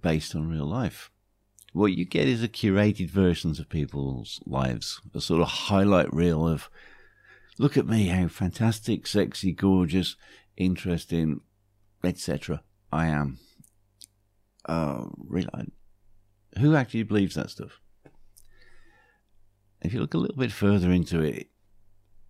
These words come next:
a lot of social media is based on stupidity, ignorance,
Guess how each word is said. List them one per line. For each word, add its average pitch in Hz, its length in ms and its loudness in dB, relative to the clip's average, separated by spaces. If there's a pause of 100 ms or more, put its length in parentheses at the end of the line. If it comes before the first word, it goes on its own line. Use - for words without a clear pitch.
(760)
a 76 40 -2
lot 80 220 2
of 127 100 2
social 110 360 0
media 90 400 2
is 73 160 -2
based 78 560 -2 (160)
on 71 480 -4 (640)
stupidity, 80 960 -2
ignorance, 76 680 -2